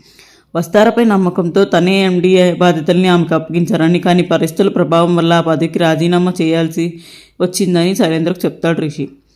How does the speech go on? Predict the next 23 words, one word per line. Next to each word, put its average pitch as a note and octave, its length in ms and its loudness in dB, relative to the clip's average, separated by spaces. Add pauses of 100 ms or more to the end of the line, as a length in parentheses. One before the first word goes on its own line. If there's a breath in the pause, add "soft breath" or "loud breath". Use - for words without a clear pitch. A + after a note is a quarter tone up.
(220)
"ఇంకోసారి F#3+ 420 0
నా F#3 120 2
భార్యను E3 420 0
ఒక F3+ 140 -2
మాటన్నా F3 420 0
ఊరుకునేది F3 540 0
లేదని" D#3+ 280 -2
శైలేంద్రకు E3+ 540 -2
గట్టిగా E3 300 -2
వార్నింగ్ E3 360 2
ఇస్తాడు D3+ 320 -4
రిషి. D3+ 260 -8 (580 soft breath)
ఇక F#3+ 140 -6
మను E3+ 320 0
కోసం A#3 260 2
రాసిన G#3 280 2
లెటర్ను F3+ 400 0
వెంటనే F3 340 0
నాకు F#3 260 0
ఇవ్వమని F3 300 0
శైలేంద్రను E3+ 520 0
అడుగుతుంది D#3+ 420 -2
వస్తారా. D#3+ 500 -2